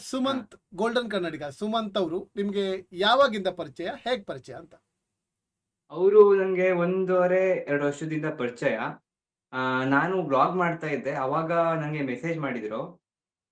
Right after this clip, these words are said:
Speaker 2: ಅವಾಗ ನಾನು ಅವ್ರಿಗೆ ನಂಬರ್ ಶೇರ್ ಮಾಡಿ, ಅವಾಗಿಂದ ಅವರು ನಂಗೆ ಪರಿಚಯ. ಒಂದು ಸತಿ ಅವ್ರ, ಅವ್ರ ಜೊತೆ ನಾನು ಮಧುಗಿರಿಗೆ ಹೋಗಿದ್ದೆ. ಅದಾದ್ಮೇಲೆ ಅವರು ಮನೆಗೂ ಬಂದಿದ್ರು. ಅಂದ್ರೆ ಹೋದ ವರ್ಷ,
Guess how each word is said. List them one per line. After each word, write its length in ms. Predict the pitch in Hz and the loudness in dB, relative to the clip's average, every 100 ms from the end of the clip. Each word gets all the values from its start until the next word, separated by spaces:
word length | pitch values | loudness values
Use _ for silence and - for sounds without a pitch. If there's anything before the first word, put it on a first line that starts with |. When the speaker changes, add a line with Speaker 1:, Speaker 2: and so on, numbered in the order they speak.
| _ - | _ -10
Speaker 2:
ಅವಾಗ 340 | 135 170 175 190 | -2 0 2 0
ನಾನು 300 | 160 165 170 | 0 -2 -2
ಅವ್ರಿಗೆ 260 | 160 156 | -2 -2
ನಂಬರ್ 320 | 139 143 160 | 0 0 0
ಶೇರ್ 220 | 160 156 139 | -2 -6 -4
ಮಾಡಿ, 300 | 131 151 165 | -6 -6 -6
ಅವಾಗಿಂದ 520 | 135 143 143 143 151 | -2 -2 -2 -6 -4
ಅವರು 260 | 147 143 | -2 -2
ನಂಗೆ 240 | 127 117 117 | -2 -6 -8
ಪರಿಚಯ. 440 | 120 113 - 123 131 151 | -8 -10 -6 -4 -4 -4
ಒಂದು 340 | 147 165 165 | -4 -4 -6
ಸತಿ 540 | 160 165 180 180 175 165 | -6 -4 0 0 0 -4
ಅವ್ರ, 300 | 147 151 143 | -6 -6 -2
ಅವ್ರ 200 | 139 143 | 0 0
ಜೊತೆ 200 | 156 156 | -4 -2
ನಾನು 220 | 143 135 | -2 -2
ಮಧುಗಿರಿಗೆ 480 | 117 135 139 139 123 | -2 -4 -4 -2 -4
ಹೋಗಿದ್ದೆ. 580 | 113 113 120 147 - _ _ _ _ _ _ 131 | -6 -6 -6 -6 -8 _ _ _ _ _ _ -10
ಅದಾದ್ಮೇಲೆ 540 | 143 165 160 160 170 | -2 -2 0 0 0
ಅವರು 340 | 165 151 139 | 2 0 0
ಮನೆಗೂ 360 | 127 131 147 156 | -2 -2 0 -2
ಬಂದಿದ್ರು. 640 | 139 120 113 127 170 - _ _ - 117 - | -2 -4 -6 -6 -8 -10 _ _ -20 -18 -8
ಅಂದ್ರೆ 360 | 135 139 139 | 0 4 6
ಹೋದ 260 | 139 156 170 | 6 2 0
ವರ್ಷ, 240 | 160 - | -2 -2